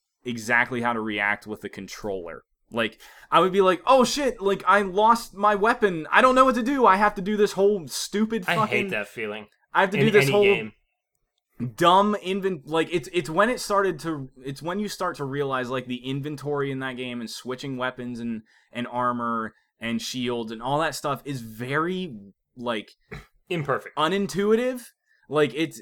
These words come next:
Speaker 1: it's really not good. It only works ninety-nine percent of the time. So, like, this
Speaker 2: <laughs>
Speaker 1: one percent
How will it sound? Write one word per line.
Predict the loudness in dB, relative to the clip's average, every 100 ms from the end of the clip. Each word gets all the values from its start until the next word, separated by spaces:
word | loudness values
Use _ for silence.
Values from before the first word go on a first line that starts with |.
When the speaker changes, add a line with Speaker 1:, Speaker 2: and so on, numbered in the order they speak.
| -12
Speaker 1:
it's | -12 -10
really | -12 -6 -2 -2 -2
not | -2 0 0 -2 -2
good. | 2 2 0 -6 -4
It | -2 -2
only | -4 -4 -6
works | -2 2 2 0 -6 -14 _
ninety-nine | -6 -2 0 0 0 0 -2 -2
percent | -4 -6 -6 -6
of | -8
the | -8
time. | -6 -6 -10
So, | -8 -4
like, | -4 -4
this | -4 -4 -6
Speaker 2:
<laughs> | -4
Speaker 1:
one | -4 -2
percent | -4 -6 -8 -8 -8